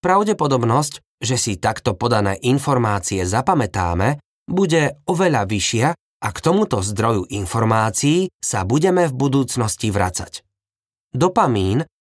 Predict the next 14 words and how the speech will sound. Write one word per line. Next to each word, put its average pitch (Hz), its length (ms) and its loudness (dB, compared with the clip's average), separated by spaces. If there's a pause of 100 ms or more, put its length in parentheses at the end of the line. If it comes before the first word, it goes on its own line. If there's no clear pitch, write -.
je 131 180 -2
totiž 139 460 -2
aj 113 160 2
jednou 117 400 0
z 95 80 -4
molekúl 147 640 0 (160)
zodpovedajúcich 131 1040 0
za 90 220 -2
to, 165 240 2 (240)
že 190 240 -2
si 160 160 0
dokážeme 143 640 0
vybudovať 127 640 0 (240)
závislosť. 104 880 -2